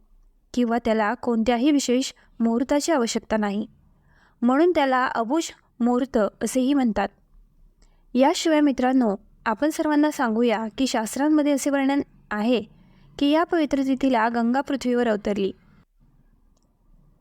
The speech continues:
आणि भगवान विष्णूंचा सहावा अवतार परशुराम प्रकट झाला.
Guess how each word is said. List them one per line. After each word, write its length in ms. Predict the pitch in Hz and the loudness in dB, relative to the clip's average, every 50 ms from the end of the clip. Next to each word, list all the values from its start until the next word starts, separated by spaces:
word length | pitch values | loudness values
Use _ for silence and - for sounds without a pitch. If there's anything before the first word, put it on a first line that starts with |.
| _ _ _ _ _ _ | _ _ _ _ _ _
आणि 320 | - 240 240 226 226 240 254 | -2 0 0 0 0 0 0
भगवान 420 | 240 233 240 220 233 262 294 320 | 0 0 0 0 2 2 2 2
विष्णूंचा 520 | 311 277 - - 269 269 262 - 285 285 285 | 2 2 0 0 -2 0 0 0 0 0 -2
सहावा 500 | - - 269 240 226 233 233 254 269 277 | -2 -4 -2 -2 0 0 0 0 0 0
अवतार 380 | 247 240 - 233 214 220 262 269 - - - - - - - - | 0 0 -2 -2 -2 0 -2 -4 -8 -14 -20 -20 -20 -20 -6 -2
परशुराम 520 | 262 254 247 214 - 349 349 311 254 254 294 | 0 0 2 2 0 0 0 2 2 2 0
प्रकट 340 | - 294 254 - 233 220 214 | 0 0 0 0 0 -2 -2
झाला. 280 | 208 226 220 208 214 | -2 -2 -2 -4 -4